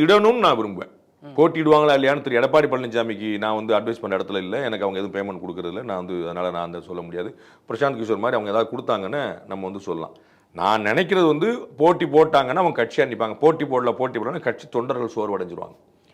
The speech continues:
Speaker 2: ஆ, பி ஜே பியோட நிலைப்பாடு
Speaker 1: எல்லா
Speaker 2: கொஞ்ச நேரத்துல
Speaker 1: கட்சிக்கும் அதே
Speaker 2: தெரிஞ்சிரும்னு நினைக்கிறேன். பி ஜே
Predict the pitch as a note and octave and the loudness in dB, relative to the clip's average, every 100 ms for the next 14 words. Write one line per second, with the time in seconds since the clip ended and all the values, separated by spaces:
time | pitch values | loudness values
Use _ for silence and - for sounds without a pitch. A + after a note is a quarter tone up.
0 | _ F3+ F3+ F3+ C4 C4 C4+ C4+ A#3+ G#3+ | _ -12 -10 -6 -6 -4 -4 -2 -2 0
1 | F#3+ E3+ D#3+ F3 F#3+ F#3 F3 A2 C#3 C3+ | 0 -2 -4 -6 -8 -4 -2 2 4 4
2 | G#3 A3+ A#3 A#3 G3+ G#3 A3 A3+ F3+ F3 | 4 2 2 0 -2 -2 -4 -4 -4 -4
3 | - G#3+ A3+ A3+ | -4 -4 -2 0